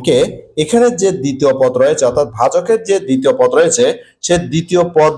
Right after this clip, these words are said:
দিয়ে গুণ করে আমরা এখানে সদৃশ করে বসাবো। অর্থাৎ এখানে মাইনাস, এখানে প্লাস, প্লাসে মাইনাসে মাইনাস। এম, এন দিয়ে যদি আমরা এম কে গুণ করি, তাহলে এম এন, তাহলে আমি, আমরা এই এম এন এর নিচে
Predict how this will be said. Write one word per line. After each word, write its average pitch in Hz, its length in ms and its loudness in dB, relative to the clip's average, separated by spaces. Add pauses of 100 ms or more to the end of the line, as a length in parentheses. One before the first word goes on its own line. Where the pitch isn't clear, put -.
দিয়ে 185 180 2 (160)
গুণ 214 160 2 (120)
করে 110 240 2 (460)
আমরা 156 180 2
এখানে 185 220 0 (120)
সদৃশ 156 380 -2 (120)
করে 220 140 2
বসাবো। 120 380 0 (520)
অর্থাৎ 175 320 2 (360)
এখানে 180 200 0 (140)
মাইনাস, 165 340 2 (280)
এখানে 170 260 2
প্লাস, 123 220 2 (160)
প্লাসে 151 400 2
মাইনাসে 127 360 0 (720)
মাইনাস। 120 380 2 (560)
এম, 156 220 2 (280)
এন 156 60 2 (120)
দিয়ে 220 200 0
যদি 220 180 0
আমরা 185 140 0 (180)
এম 131 140 4
কে 190 120 0
গুণ 139 220 0
করি, 147 140 0 (200)
তাহলে 156 200 2 (180)
এম 160 120 2
এন, 104 120 0 (300)
তাহলে 160 240 2
আমি, 170 120 0 (180)
আমরা 156 200 2 (340)
এই 185 80 2 (300)
এম 131 180 2
এন 127 160 0
এর 254 80 0 (380)
নিচে 131 240 2